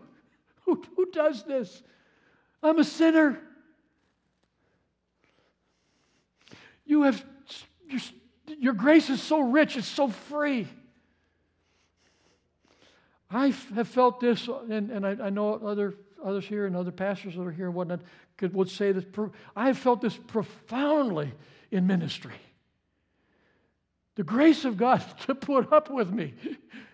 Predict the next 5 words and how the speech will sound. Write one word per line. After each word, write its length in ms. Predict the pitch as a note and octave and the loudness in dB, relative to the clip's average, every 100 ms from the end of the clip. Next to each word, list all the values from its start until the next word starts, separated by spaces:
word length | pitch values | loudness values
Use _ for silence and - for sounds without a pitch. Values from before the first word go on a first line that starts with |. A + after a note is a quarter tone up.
| _ _ _ _ _ - | _ _ _ _ _ -10
you 120 | B3+ | -4
know. 300 | G#3 A3+ G#3+ - - _ _ _ _ _ _ _ _ _ _ _ _ _ _ _ _ _ _ _ _ _ _ _ _ _ _ _ - | 0 0 -2 -10 -20 _ _ _ _ _ _ _ _ _ _ _ _ _ _ _ _ _ _ _ _ _ _ _ _ _ _ _ -8
My 140 | F#3 G3 | -2 -2
personal 540 | G3 D4 D4 C#4+ C4 | 2 2 2 2 0
failings 800 | - A3 G3+ E3 A#2+ - - | 4 4 4 0 -6 -10 -12